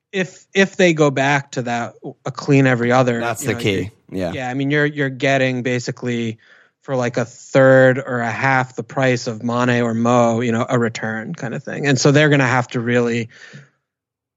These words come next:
Speaker 1: go hard to outpace that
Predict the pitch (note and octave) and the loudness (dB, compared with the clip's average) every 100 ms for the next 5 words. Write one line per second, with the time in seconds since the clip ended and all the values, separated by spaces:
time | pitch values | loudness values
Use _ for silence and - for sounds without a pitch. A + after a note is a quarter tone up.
0 | - C3+ A#2 A2+ - - B2+ A#2 A2 G#2 | -6 -2 -2 -2 -4 0 2 2 0 -6
1 | C3 - B2+ A2+ A2 G#2+ G#2 - - - | -12 -8 -4 -2 -2 -4 -8 -14 -6 -2
2 | A#2+ A#2 A#2 - B2 - A2+ A2 A2+ | 0 -2 -4 -2 -2 -2 -6 -6 -8